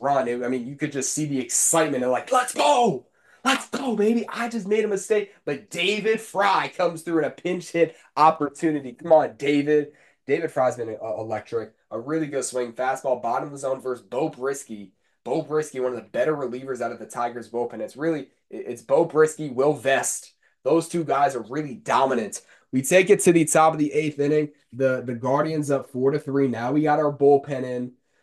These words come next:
Hunter Gaddis, Tim Herrin, Emmanuel Clase coming in to,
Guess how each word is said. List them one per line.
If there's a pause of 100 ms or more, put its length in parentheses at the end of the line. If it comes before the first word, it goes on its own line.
(140)
Hunter
Gaddis,
Tim
Herrin,
Emmanuel
Clase (180)
coming
in
to,